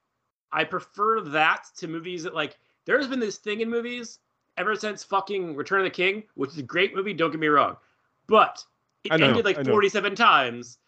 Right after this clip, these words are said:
Speaker 1: So, like, ever since then, I feel like there's tons of movies that don't know where the fuck to end. They just, like, they're like, "We're gonna keep going." And I'm like, "Jesus Christ, just fucking stop." Like, I was just like, "Literally, just fucking stop." Like, when there's a logical closure point, just stop. Credits.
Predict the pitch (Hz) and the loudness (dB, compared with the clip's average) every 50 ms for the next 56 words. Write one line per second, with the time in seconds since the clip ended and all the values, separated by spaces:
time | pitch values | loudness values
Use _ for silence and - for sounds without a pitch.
0 | _ _ - - - 214 208 202 196 190 196 190 185 180 180 180 170 - - - | _ _ -20 -8 -2 0 0 2 2 4 4 4 4 4 2 0 -2 -6 -12 -20
1 | _ _ _ _ _ _ _ _ _ _ _ _ _ _ - 226 247 247 247 226 | _ _ _ _ _ _ _ _ _ _ _ _ _ _ -6 -4 -2 -2 -4 -2
2 | - 240 233 226 - 185 196 175 165 180 196 240 220 196 - - 214 202 196 190 | -2 -2 -2 -2 -2 -2 -2 0 2 2 2 2 0 0 -4 -6 -6 -4 -2 -2
3 | 185 160 160 139 120 165 170 190 165 160 156 156 160 156 - 170 165 - - 143 | -2 -2 -2 0 2 2 2 2 2 2 2 4 4 2 2 2 -2 -2 -4 -6
4 | 113 127 139 160 180 202 214 208 - 170 147 139 160 147 147 165 160 156 151 147 | -4 -2 -2 -2 -2 -6 -10 -8 -6 -4 -2 -2 -2 -4 0 2 2 4 4 2
5 | 151 151 147 147 147 143 143 - 131 151 156 175 180 160 - 175 156 135 120 131 | 0 0 2 0 0 0 -2 -4 -6 -4 -4 -2 -4 -4 -6 -10 -10 -8 -4 -2
6 | 135 160 180 185 190 156 147 143 135 - - _ - - - 294 370 - 269 277 | 0 0 0 0 0 0 0 0 -2 -2 -8 _ -8 0 4 4 4 4 4 2
7 | - - - 285 277 294 262 196 - 392 - _ - 302 269 - 247 226 - - | 0 2 4 8 8 8 8 6 2 -4 -12 _ 2 2 2 2 -2 -8 -12 -12
8 | - - 277 269 240 - - - - 190 208 202 196 - 254 240 233 214 240 220 | 0 6 6 8 8 6 2 -2 -6 -6 -2 2 2 2 2 0 -2 -2 -2 -4
9 | 185 156 _ _ _ _ _ 185 254 302 277 254 226 214 196 - - 403 233 214 | -4 -8 _ _ _ _ _ -8 -6 -4 -2 -2 -4 -6 -10 -6 -4 -4 -4 -4
10 | 233 220 - - - 262 - 175 147 131 - _ 170 185 202 208 208 214 202 202 | -6 -12 -10 -2 0 2 2 2 0 -2 -6 _ -8 -6 -6 -4 -4 -4 -4 -2
11 | 208 226 247 226 220 214 208 202 190 170 208 220 185 202 190 151 165 165 127 - | -2 -2 -2 -2 -4 -8 -14 -14 -8 -4 -4 -4 -4 -6 -10 -8 -8 -10 -10 -10
12 | 156 160 - - 262 226 - - - - _ _ - - 233 156 120 - - - | -14 -16 -6 0 0 2 2 0 -4 -10 _ _ -8 -4 -4 -4 -4 -8 -14 -20
13 | - - | -20 -20